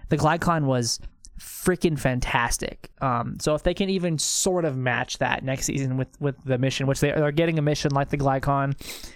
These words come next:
and like the Hawk, Hawk Moon mission, so that's cool. If they can even slightly match that, I'll be pretty happy. Um, and so yeah, that's, it's gonna be a busy couple of, couple of weeks here 'cause, like I said, I'm not gonna even be able to play games over this weekend 'cause I'm gonna be out of town. So,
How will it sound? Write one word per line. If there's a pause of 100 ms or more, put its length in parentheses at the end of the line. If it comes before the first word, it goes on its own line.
(280)
and
like
the
Hawk,
Hawk
Moon
mission,
so
that's
cool. (680)
If
they
can
even
slightly
match
that, (180)
I'll
be
pretty
happy. (800)
Um,
and
so
yeah,
that's,
it's
gonna
be
a
busy
couple
of,
couple
of
weeks
here
'cause,
like
I
said,
I'm
not
gonna
even
be
able
to
play
games
over
this
weekend (380)
'cause
I'm
gonna
be
out
of
town.
So,